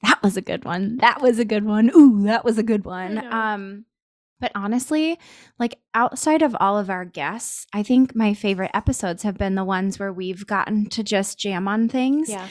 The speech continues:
Speaker 1: Um, because I've also learned a lot about you in the process, and not just, like, facts about you, but how we operate together. Because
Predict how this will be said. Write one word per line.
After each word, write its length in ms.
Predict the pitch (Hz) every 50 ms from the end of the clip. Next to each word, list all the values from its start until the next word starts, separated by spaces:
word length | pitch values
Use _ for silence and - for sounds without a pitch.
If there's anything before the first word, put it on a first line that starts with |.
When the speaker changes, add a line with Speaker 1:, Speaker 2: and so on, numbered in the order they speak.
| - - - - - -
Speaker 1:
Um, 420 | - 226 220 208 202 208 202 202 - -
because 460 | 208 220 214 214 233 220 220 208 - -
I've 160 | - 214 220 233
also 300 | 247 262 254 - 269 254
learned 360 | 233 233 220 220 214 214 - -
a 60 | 214
lot 200 | 208 208 202 196
about 240 | 202 202 190 175 -
you 240 | 202 202 208 220 214
in 100 | 196 180
the 80 | 180
process, 760 | 175 - - - - - - 214 214 - 233 - - - - - - - - - - - - _ -
and 420 | 220 214 208 202 202 202 208 - -
not 360 | - 220 226 233 233 - - 233
just, 260 | 269 247 233 - -
like, 260 | 226 208 202 208 -
facts 560 | - - - - 175 165 180 202 - - -
about 300 | - 180 185 185 180 -
you, 280 | - 185 190 180 180 220 214
but 160 | 240 - -
how 400 | - - 220 214 233 262 240 233 -
we 260 | - 202 214 214 214 - -
operate 480 | 185 190 - - 190 180 160 - -
together. 680 | - 196 - 190 185 185 175 - 92 95 139 214 233 - - - - - - _ _
Because 480 | 240 233 - 240 233 226 220 220 -